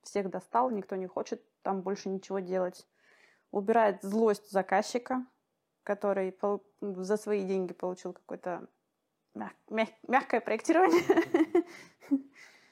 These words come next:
Вот, и в том числе повышает экономическую эффективность. Ну, это, конечно, важно для того, кто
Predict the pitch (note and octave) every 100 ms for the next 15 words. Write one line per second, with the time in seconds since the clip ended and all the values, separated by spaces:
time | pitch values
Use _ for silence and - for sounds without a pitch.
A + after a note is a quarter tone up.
0 | _ - A3 A3 A3 B3+ D4 D4+ C#4 C4
1 | B3+ - D4 - - A#3+ G3+ G#3 - B3+
2 | G#3+ G3+ G3+ G#3+ - - G3+ - F#3+ -
3 | B3 G3+ _ - G3+ G3+ G3 F#3 F#3+ F#3+
4 | F#3 F#3+ G3 - F#3 G3+ F#3+ F#3+ _ -
5 | G3 G3 G3 F#3+ - F#3+